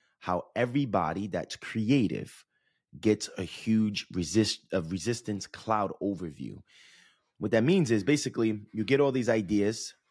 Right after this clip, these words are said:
you write them down, and you wanna start putting these things together, and then you feel stuck. You feel like you can't get nothing done. And the reason why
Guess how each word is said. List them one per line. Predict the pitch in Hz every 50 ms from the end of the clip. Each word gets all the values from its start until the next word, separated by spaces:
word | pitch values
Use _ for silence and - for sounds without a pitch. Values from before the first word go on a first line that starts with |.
| _
you | _ 92
write | 90 87 107 117 123
them | 135 127
down, | 107 104 92 92 92 101 113 120 _ _ _ _ _ _
and | - 101 101
you | 101 101
wanna | 104 107 101 98
start | - - - - - - -
putting | - - 117 110 104 101
these | 98 95 92
things | - - 98 95 -
together, | - - 87 87 131 151 135 98 104 98 98 98 _ _ _ _ _ _ _ _ _ _
and | 104 104
then | 104 104
you | 104 101
feel | 95 - - 95 85
stuck. | - - - - - - 101 - - _ - - _ _ _ _ _ _ _
You | - 92 90
feel | - - 120 113
like | 107 98 92 -
you | - 87
can't | - - 110 95 90
get | 85 95 -
nothing | 76 92 85 - - 80 82 78 73 65
done. | - 95 101 90 69 52 - - _ _ _ _ _ _ _ _ _ _ _ _ _ -
And | 92
the | 87
reason | 85 95 104 92 95 90 85
why | 90 123 135 107 90 90